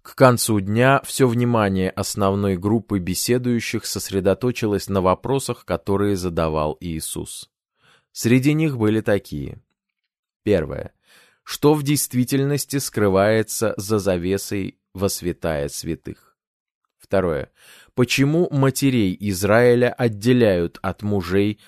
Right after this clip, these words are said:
молящихся в храме? Третье. Если Бог — отец, любящий своих детей, то нужно ли убивать животных для того, чтобы заслужить его милость? Или, быть может, люди неправильно понимают учение Моисея?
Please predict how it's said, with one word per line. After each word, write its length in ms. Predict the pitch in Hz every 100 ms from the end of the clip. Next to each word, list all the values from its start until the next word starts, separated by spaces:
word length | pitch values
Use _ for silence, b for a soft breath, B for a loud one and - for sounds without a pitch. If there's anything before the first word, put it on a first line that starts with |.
| b
молящихся 840 | 101 101 92 82 - 85 - -
в 80 | 82
храме? 540 | - 87 82 73 67 - _ _ _ _ _ _ _
Третье. 480 | 101 95 - 78 69 b b b b -
Если 420 | 107 123 - 117
Бог — 500 | 95 110 123 - b b b
отец, 640 | - 120 - 110 113 - -
любящий 640 | 113 101 95 90 - -
своих 480 | 92 - 95 85 80
детей, 560 | 80 95 - 101 76 B B B B
то 200 | - 113 -
нужно 460 | 127 147 120 107
ли 220 | 95 92 -
убивать 600 | 113 107 120 107 90 80
животных 760 | 90 101 98 107 - 120 - b b
для 200 | 101 107
того, 260 | 104 98 107
чтобы 320 | - 104 101
заслужить 680 | 90 98 - 104 90 95 -
его 280 | 98 95 98
милость? 600 | 110 110 78 65 - _ _ _ B B -
Или, 240 | 107 107
быть 240 | 101 110
может, 340 | 110 107 98 -
люди 280 | 104 101 98
неправильно 800 | 110 107 107 95 82 87 92 95
понимают 680 | 110 101 95 87 82 90 -
учение 580 | 104 - 90 80 73 76
Моисея? 760 | 78 82 85 - 139 78 -